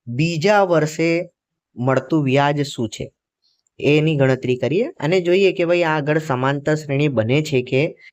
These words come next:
નહીં. તો બીજા વર્ષ માટે તમારે, બીજા વર્ષ માટે તો અહીંયા તમારા પી તો આઠ, અ, એક હજાર જ રહેશે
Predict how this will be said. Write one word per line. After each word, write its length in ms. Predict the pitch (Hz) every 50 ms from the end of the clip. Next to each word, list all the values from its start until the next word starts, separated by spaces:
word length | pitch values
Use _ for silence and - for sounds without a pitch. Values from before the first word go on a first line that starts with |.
| _ _ _ -
નહીં. 300 | 127 135 139 113 - - _ _ _ _ _ _ _ _ _ _ _ _ _ _ _ _ _ _ _ _ _ _ _ -
તો 100 | 180 160
બીજા 420 | 139 147 147 147 139 185 202 208
વર્ષ 300 | 202 202 202 202 202 -
માટે 300 | 202 185 180 180 180 185
તમારે, 560 | 180 180 156 143 147 147 147 139 139 156 151 _ _ _ _ _ _ _ _ _ _ _ _ _ _ _ _ _ _ _ _ _ _ _ _ _ _ _ _ _ _ _ _ - _ _ - _ _ - - - _ - -
બીજા 680 | 107 110 127 131 127 120 127 135 135 139 143 147 151 _ _ _ _ _ _ _ _ _ _ _ _ _ _ _ _ _ _ _ - _ _ -
વર્ષ 400 | 107 107 117 123 127 131 131 - - - - - _ _ _ _ _ _ _ _ _ _ _ _ _ _ -
માટે 380 | 117 113 110 101 82 - - - _ _ _ _ _ _ _ _ _ _ _ _ _ _ _ _ -
તો 60 | 127
અહીંયા 340 | - - 131 139 156 185 208
તમારા 300 | - 220 214 220 220 214
પી 300 | 214 _ - 175 170 175
તો 260 | 165 196 196 190 - -
આઠ, 260 | 135 143 147 143 156
અ, 400 | 156 160 156 131 127 123 117 110 - _ _ _ _ _ _ _ _ -
એક 260 | 127 139 143 139 147
હજાર 280 | 139 143 147 143 147 147
જ 80 | 156
રહેશે 340 | 151 147 147 139 - 156 160